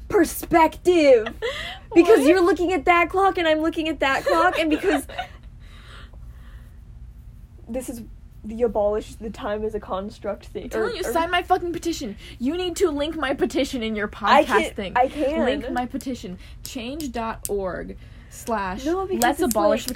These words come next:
Speaker 2: concept of time.
Speaker 1: 'cause it's like, there's
Speaker 2: We're
Speaker 1: no
Speaker 2: targeting
Speaker 1: right or
Speaker 2: Bernie
Speaker 1: wrong.
Speaker 2: Sanders and the Senate because he's the only one that'll buy onto this crazy scheme. But it's for real. We gotta abolish the fucking concept of time. There's no point in it. We'll be better off without it.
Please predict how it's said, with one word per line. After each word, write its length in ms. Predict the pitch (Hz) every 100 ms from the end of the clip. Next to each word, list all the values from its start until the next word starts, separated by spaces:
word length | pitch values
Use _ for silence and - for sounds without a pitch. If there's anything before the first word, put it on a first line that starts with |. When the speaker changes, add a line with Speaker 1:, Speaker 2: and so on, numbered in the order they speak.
| 262
Speaker 2:
concept 440 | 202 214 185 180
of 60 | 185
time. 380 | - 160 143 359
Speaker 1:
'cause 140 | 311
it's 120 | 294
like, 180 | 359 349
there's 180 | 349 294
Speaker 2:
We're 40 |
Speaker 1:
no 60 | 330
Speaker 2:
targeting 420 | 339 285 311 330
Speaker 1:
right 20 |
or 60 | 311
Speaker 2:
Bernie 160 | 269 277
Speaker 1:
wrong. 140 | 330 302
Speaker 2:
Sanders 520 | 240 214 202 202 226 -
and 240 | 180 190
the 100 | 208
Senate 720 | - - 330 277 196 - - - - - -
because 320 | 220 214 220
he's 240 | 233 285
the 100 | 294
only 260 | 294 277 240
one 220 | 196 190
that'll 220 | 180 185
buy 320 | 185 180 233 254
onto 260 | 214 202
this 220 | 180 180
crazy 400 | - 214 175 160
scheme. 480 | 180 - 160 147 165 - - - - - - - - - - -
But 200 | 302 302
it's 180 | 320 -
for 180 | 349
real. 440 | 320 370 392 190 - - - - -
We 120 | 233
gotta 280 | 220 220 220
abolish 360 | 214 208 226
the 100 | -
fucking 280 | 247 233 233
concept 400 | 233 196 202 190
of 60 | 185
time. 200 | 202 170
There's 160 | 175
no 140 | 226 226
point 320 | 294 302 349
in 80 | 170
it. 200 | - -
We'll 160 | 180 208
be 140 | 240
better 280 | 208 208 202
off 200 | 185 185
without 280 | 180 - -
it. 140 | -